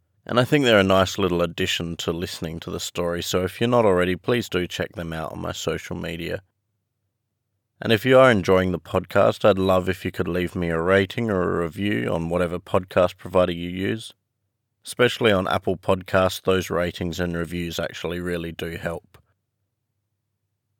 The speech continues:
So if you'd like to, I would appreciate it if you could leave me a rating or a review. I'd love to hear what you think of the podcast, any suggestions that you have going forward.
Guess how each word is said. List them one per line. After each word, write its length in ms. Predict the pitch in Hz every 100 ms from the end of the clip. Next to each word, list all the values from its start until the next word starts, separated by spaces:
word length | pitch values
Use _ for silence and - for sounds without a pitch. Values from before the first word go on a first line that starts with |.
| _
So 200 | - 107
if 120 | 107
you'd 160 | 123 117
like 240 | 117 113 -
to, 160 | 98
I 100 | 90
would 180 | 95 98
appreciate 680 | 85 - 67 - - 90 87
it 120 | -
if 140 | -
you 80 | 87
could 140 | 85
leave 300 | 80 80 80
me 140 | 92 85
a 120 | 85
rating 560 | 92 98 92 101 101 -
or 260 | 90 80 80
a 60 |
review. 400 | 82 107 113 117 - - _ -
I'd 100 | 131
love 200 | 131 117
to 100 | 92
hear 220 | - 92
what 220 | 87 -
you 60 | 82
think 260 | - 92 92
of 100 | 90
the 100 | 87
podcast, 680 | - 98 92 98 98 - - _ _ -
any 160 | 92 80
suggestions 680 | 92 92 82 - 92 80
that 120 | 80 64
you 140 | 80
have 360 | 87 98 98 -
going 280 | 82 80
forward. 500 | 82 - 117 117 117